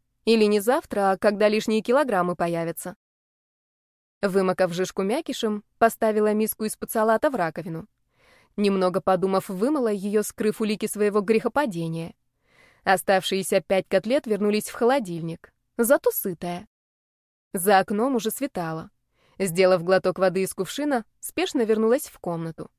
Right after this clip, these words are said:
Будильник показывал четыре двадцать.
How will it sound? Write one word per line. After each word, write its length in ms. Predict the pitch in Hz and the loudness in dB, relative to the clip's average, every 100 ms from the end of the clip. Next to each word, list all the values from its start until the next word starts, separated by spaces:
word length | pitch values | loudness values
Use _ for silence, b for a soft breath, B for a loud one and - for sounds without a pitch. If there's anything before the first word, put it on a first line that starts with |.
| _ b b b b | _ b b b b
Будильник 540 | 202 226 370 381 277 | 0 2 2 2 0
показывал 580 | 208 208 214 202 214 214 - | -2 2 0 2 0 0 -2
четыре 440 | - 233 - 240 302 | -6 -4 0 0 0
двадцать. 640 | 233 170 170 - - - | -2 -4 -6 -14 -18 -20